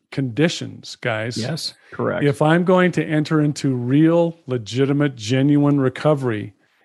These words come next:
Speaker 1: it is going to be on my shoulders alone, regardless of what my spouse decides to do or not to do.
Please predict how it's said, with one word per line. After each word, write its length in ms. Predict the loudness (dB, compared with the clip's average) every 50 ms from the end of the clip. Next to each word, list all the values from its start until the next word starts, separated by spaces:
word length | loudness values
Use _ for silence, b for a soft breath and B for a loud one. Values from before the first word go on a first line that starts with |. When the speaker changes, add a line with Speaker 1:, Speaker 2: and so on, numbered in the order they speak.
| _ _
Speaker 1:
it 120 | -2 0
is 160 | 0 0 -2 0
going 360 | 0 2 4 4 4 2 2
to 120 | 0 -4
be 460 | -4 0 0 2 2 2 2 0 -2 -6 -10 _ -4
on 240 | -2 -2 0 0
my 200 | 0 2 2 2
shoulders 640 | 2 0 2 0 2 2 2 0 0 0 -2 -2 -6
alone, 500 | -6 -6 -4 -2 0 0 2 2 0 0
regardless 800 | -2 -4 -2 0 2 4 4 4 4 2 0 0 0 -2 -4 -8 -8
of 260 | -2 -2 -2 -2 0
what 220 | -2 -2 -2 -2
my 100 | -4 -4
spouse 400 | -4 -6 -4 -2 -2 0 -2 -4
decides 560 | -6 -8 -6 -4 -2 0 0 0 0 -2 -6 -10
to 80 | -10 -6
do 180 | -4 -2 -2
or 80 | -2 -2
not 320 | -2 0 0 0 0 -4
to 80 | -10 -8
do. 300 | -6 -6 -8 -10 -12 -20